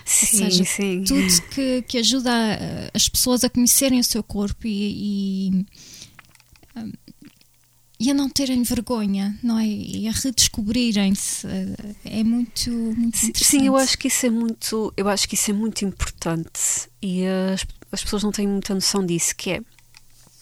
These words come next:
Speaker 1: não ter vergonha de, de se, de nos, de, de não nos levarmos a sério ou de fazermos parvoices.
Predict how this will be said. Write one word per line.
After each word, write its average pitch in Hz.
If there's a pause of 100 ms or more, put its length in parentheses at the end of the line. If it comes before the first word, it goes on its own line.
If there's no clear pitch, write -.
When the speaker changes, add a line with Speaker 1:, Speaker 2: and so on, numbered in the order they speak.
(160)
Speaker 1:
não 202
ter 240
vergonha 175 (500)
de, 214 (240)
de 202
se, -
de 196
nos, 196
de, 202 (180)
de - (280)
não 240
nos 233
levarmos 214
a 185
sério 165 (160)
ou 214
de 202
fazermos 302
parvoices. -